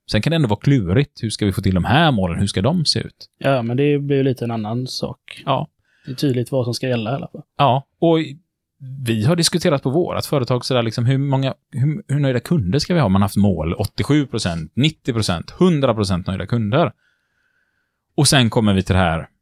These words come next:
Speaker 1: målen för organisatoriska och sociala. Hur nöjd personal ska vi ha?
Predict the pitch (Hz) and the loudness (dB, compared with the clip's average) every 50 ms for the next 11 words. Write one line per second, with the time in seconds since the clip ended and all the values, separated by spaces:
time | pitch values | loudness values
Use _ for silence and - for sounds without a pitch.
0 | _ _ _ _ _ _ _ _ _ _ _ _ _ _ _ - 117 120 123 113 | _ _ _ _ _ _ _ _ _ _ _ _ _ _ _ -2 0 2 2 4
1 | 95 92 90 92 92 92 92 95 95 98 - - - 104 92 87 82 85 85 85 | 4 4 4 4 4 4 4 2 0 -2 -4 -4 0 0 0 2 0 -2 -4 -6
2 | - _ _ _ _ - 101 90 92 90 - - 92 - - 90 87 - - - | -10 _ _ _ _ -4 -2 -2 0 0 -2 -2 -4 -4 -4 -6 -4 -4 -4 -4
3 | - 95 - - - 110 104 - 98 98 104 120 139 - - _ _ _ _ _ | -4 -4 -4 -2 -2 -2 -2 0 0 0 0 0 -2 -4 -6 _ _ _ _ _
4 | _ _ _ _ _ _ _ _ _ _ _ _ - 110 113 117 117 104 98 92 | _ _ _ _ _ _ _ _ _ _ _ _ -2 0 2 2 4 2 2 0
5 | - 98 98 - 104 95 87 107 - 190 175 - - 175 147 110 - - | -2 -4 -2 0 0 0 0 0 0 -2 -4 -4 -6 -6 -4 -4 -6 -8